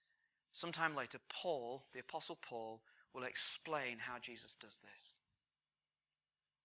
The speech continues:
"If anyone's in Christ, new creation. The old is gone, the new has come. All this is from God, who reconciled us to himself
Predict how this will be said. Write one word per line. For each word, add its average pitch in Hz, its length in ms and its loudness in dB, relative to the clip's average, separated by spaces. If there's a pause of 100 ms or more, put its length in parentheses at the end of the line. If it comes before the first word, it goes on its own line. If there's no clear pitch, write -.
(680)
"If - 140 -4
anyone's 165 380 4
in 165 100 -4
Christ, 151 580 0 (1200)
new 131 160 -10
creation. - 520 -4 (1400)
The 127 80 4
old 170 260 12
is 160 100 0
gone, 165 380 10
the 135 80 -2
new 165 220 2
has 160 140 4
come. 139 320 4 (360)
All 202 280 10
this 185 360 6
is 165 180 2
from 165 560 0
God, 147 500 4 (840)
who 156 160 2
reconciled 151 1000 4
us 123 180 -2
to - 120 -6
himself 107 600 -4